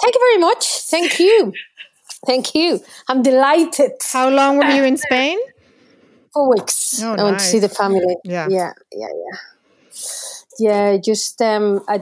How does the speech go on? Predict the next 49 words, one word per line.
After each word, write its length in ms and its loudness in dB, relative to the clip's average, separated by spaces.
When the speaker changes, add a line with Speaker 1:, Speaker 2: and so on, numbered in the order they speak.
Speaker 1:
I 80 -2
did, 260 -8
I 140 -2
didn't 240 -2
get 220 -2
to 40 -10
see 220 -2
them, 400 0
uh, 220 -4
this 200 -6
year. 160 -4
My 140 -6
grandmother 460 -4
is, 260 -8
is 340 -6
getting 220 -6
very, 220 -6
well, 180 2
everybody, 460 0
I 60 0
suppose, 380 -6
like, 220 -4
everywhere. 480 0
Uh, 320 -2
she's 160 -2
ninety-three 540 -4
now, 220 -4
so 280 -8
Speaker 2:
Oh, 160 -4
wow. 280 -4
Speaker 1:
I, 20 -4
you 500 -6
know, 80 2
when 140 2
you 80 4
have 120 0
something 300 0
that 160 0
you 80 2
have 200 0
to 60 -6
go 140 2
and 140 -2
do, 240 -2
so 520 -6
that's 220 -4
what 120 -4
I 40 -6
did. 200 -10